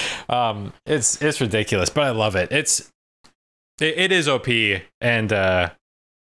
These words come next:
yeah, I'll, I'll just leave it at that. But I started using a lot, so I got the skill where if you have a perfect block of a projectile, you can then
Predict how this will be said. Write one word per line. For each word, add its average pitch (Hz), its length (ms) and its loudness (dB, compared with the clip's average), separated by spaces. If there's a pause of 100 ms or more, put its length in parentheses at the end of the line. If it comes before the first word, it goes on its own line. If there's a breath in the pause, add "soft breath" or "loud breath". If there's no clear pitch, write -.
yeah, 87 240 0
I'll, 87 140 0
I'll 107 80 4
just 101 100 0
leave 92 140 -2
it 85 40 -2
at 87 120 0
that. 90 200 0
But 113 100 0
I 131 80 2
started 165 580 0 (640 loud breath)
using 139 420 0
a 107 80 0
lot, 110 340 2
so 117 120 0
I 110 80 2
got 135 180 0
the 123 100 0
skill 127 440 0
where 107 240 2 (100)
if 120 140 -4
you 110 320 2 (380)
have 127 220 -2
a 104 120 0
perfect - 680 -4 (320)
block 110 320 2
of 120 80 -4
a 107 60 0
projectile, 120 840 0 (240 loud breath)
you 113 140 2
can 117 160 -2
then 107 220 0